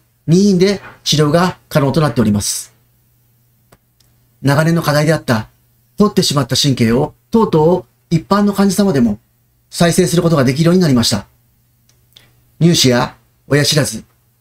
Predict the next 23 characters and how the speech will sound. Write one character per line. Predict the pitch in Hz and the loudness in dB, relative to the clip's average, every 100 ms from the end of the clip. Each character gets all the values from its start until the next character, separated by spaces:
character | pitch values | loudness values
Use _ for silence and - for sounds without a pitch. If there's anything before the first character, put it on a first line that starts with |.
| _ _ | _ _
矯 | 175 | -2
正 | 165 190 | 0 0
樹 | 131 | 0
な | 120 | 0
ど、 | 127 - - _ _ | 0 -2 -10 _ _
神 | - - 214 | -4 0 2
経 | 196 165 | 2 0
の | |
残 | 131 143 | 0 0
っ | 175 | -2
て | 151 | 0
い | |
る | 131 | 0
歯 | 143 | 0
を | 127 - _ - | -2 -4 _ -4
抜 | 117 | -2
歯 | |
す | - 160 | -2 -2
る | 143 | 0
場 | 151 | 0
合 | |
に | 156 | 2
は、 | 120 135 - | 0 0 -4